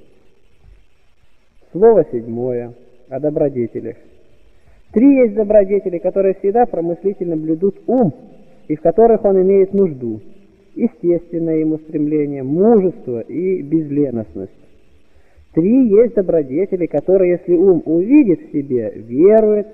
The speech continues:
что достиг бессмертия, обновления или совершенства небожителей, бессмертных.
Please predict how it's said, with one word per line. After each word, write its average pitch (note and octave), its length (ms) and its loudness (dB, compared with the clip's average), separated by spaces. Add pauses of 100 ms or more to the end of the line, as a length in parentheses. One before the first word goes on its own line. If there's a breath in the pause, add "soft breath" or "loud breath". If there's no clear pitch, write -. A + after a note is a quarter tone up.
(140)
что C#3+ 120 -10
достиг E3 480 -6
бессмертия, C#3 800 -8
обновления B2+ 800 -6
или A#2 280 -8
совершенства E3 540 0
небожителей, C3 720 -6 (480 soft breath)
бессмертных. A#2+ 720 -8